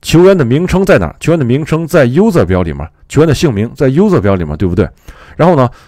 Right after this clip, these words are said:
球员的发言在哪儿？球员的发言在推特表里面，对不对？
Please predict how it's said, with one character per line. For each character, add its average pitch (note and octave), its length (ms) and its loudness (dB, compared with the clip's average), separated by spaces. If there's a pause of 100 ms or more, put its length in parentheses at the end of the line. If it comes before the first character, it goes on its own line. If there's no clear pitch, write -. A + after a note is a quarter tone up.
球 - 180 -2
员 F3+ 80 2
的 D3+ 80 -2
发 F3 200 0
言 D#3+ 140 0
在 D#3 100 -2
哪 F2 80 -6
儿？ - 140 -14
球 D#3+ 140 -2
员 E3 180 0
的 D#3+ 80 -2
发 E3+ 300 0
言 C3+ 180 -2
在 E3 160 2
推 G#3+ 220 0
特 A3 180 2
表 G#2 160 2
里 D#2+ 80 -4
面， D2 100 -8
对 F2+ 120 -2
不 D#2+ 80 -2
对？ E2+ 120 -2